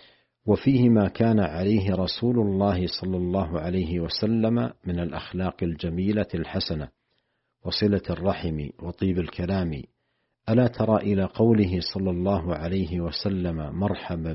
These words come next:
بأم هانئ'، ويروى: 'مرحبا يا أم هانئ'". والرحب والتسهيل ما يستدل به على فرح المزور بالزائر،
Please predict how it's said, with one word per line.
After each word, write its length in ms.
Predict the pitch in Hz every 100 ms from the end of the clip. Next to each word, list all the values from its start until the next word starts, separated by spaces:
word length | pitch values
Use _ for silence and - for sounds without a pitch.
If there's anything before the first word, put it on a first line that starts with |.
| 76
بأم 360 | 67 - 101 87
هانئ'، 480 | 78 82 98 82 - _ _ _ _ _ _ _ _
ويروى: 640 | 92 104 110 104 95 90 82
'مرحبا 560 | 92 107 - 92 87
يا 380 | 90 85 90 -
أم 240 | 220 196 175
هانئ'". 500 | 78 196 190 - - _ _ - - _ _ _ -
والرحب 480 | 101 98 107 98 92
والتسهيل 800 | 92 90 - 95 - - 110 117
ما 420 | 123 123 107 104
يستدل 760 | 104 92 - 98 90 117 107 104
به 440 | 90 101 117 117 -
على 360 | 95 95 90
فرح 420 | - 110 98 -
المزور 840 | 87 87 87 85 87 85 113 123 113
بالزائر، 580 | 90 78 82 90 65